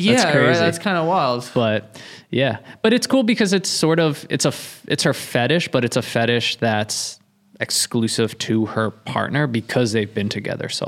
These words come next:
Speaker 2: long.
Speaker 1: Yeah.
Speaker 2: Like, not saying that she wouldn't have the same fetish if she was with, you know, a different person, but, like, this is the only person she knows.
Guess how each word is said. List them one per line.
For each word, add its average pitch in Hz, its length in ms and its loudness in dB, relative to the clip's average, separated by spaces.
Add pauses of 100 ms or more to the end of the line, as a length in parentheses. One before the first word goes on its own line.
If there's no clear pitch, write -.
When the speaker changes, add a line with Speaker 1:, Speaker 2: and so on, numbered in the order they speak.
(120)
Speaker 2:
long. - 240 -10
Speaker 1:
Yeah. 147 280 0
Speaker 2:
Like, 185 100 2
not 202 180 2
saying 170 140 4
that 139 140 0
she 135 80 0
wouldn't 120 240 0
have 110 180 0
the 107 80 0
same 107 200 -2
fetish 107 460 -2
if 98 120 -4
she 107 120 -4
was 101 160 -4 (380)
with, 110 200 -4 (200)
you 107 120 -4
know, 98 140 -4
a 92 40 -8 (120)
different 107 280 -8
person, 117 360 -2
but, 110 220 -2 (960)
like, 98 260 -10
this 127 160 -2
is 92 220 -8 (180)
the 107 100 -4
only 117 220 0
person 120 360 -2
she - 160 -6
knows. - 580 -6